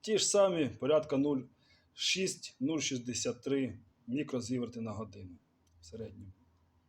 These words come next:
Тобто шістнадцять листків офісного паперу А чотири з щільністю вісімдесят грам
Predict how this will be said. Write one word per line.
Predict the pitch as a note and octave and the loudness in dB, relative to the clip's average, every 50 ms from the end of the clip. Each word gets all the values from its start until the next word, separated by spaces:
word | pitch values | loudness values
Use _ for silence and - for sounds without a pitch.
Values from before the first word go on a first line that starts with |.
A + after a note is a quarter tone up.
| _ _ _ _ _ _ _ _ _ _ _ _ _ _ _ _ _ _ _ | _ _ _ _ _ _ _ _ _ _ _ _ _ _ _ _ _ _ _
Тобто | - D#3+ D#3 D3+ D3+ - B2+ A2 | 0 2 2 2 2 -2 -6 -6
шістнадцять | - E3 C#3 - G3 F#3+ E3 D#3 D3 - | -4 -4 -2 2 2 2 2 2 -2 -2
листків | C#3+ D3 C#3 - - - C#3 C#3 B2+ A#2 - - - _ _ | -2 -4 -4 -6 -8 -4 0 0 0 0 -2 -8 -16 _ _
офісного | D3 D#3 D3 - C3 - - C3 A#2 A2 | 0 0 0 0 -2 -6 -4 -6 -6 -6
паперу | B2 A#2+ - C#3 B2+ A2 A2 A2 - | -8 -6 -2 -2 -2 -2 -2 -2 -2
А | C3 C#3 | -2 -2
чотири | - F#3+ F#3 - A#3 A3+ G#3+ G3 F#3+ - - _ _ _ _ _ - - _ _ | -2 -4 -2 0 2 2 2 2 -2 -6 -12 _ _ _ _ _ -20 -20 _ _
з | - | -8
щільністю | - - - F3+ E3+ D#3+ C#3+ C3 - - C3+ | -4 0 2 2 4 2 2 0 -2 -4 -2
вісімдесят | C3+ - E3+ D#3 C3 D#3 C#3 | -2 0 0 2 2 2 2
грам | A#2+ C3+ C#3 C#3 B2+ A#2+ A2 A2 | 4 2 2 2 2 2 0 -2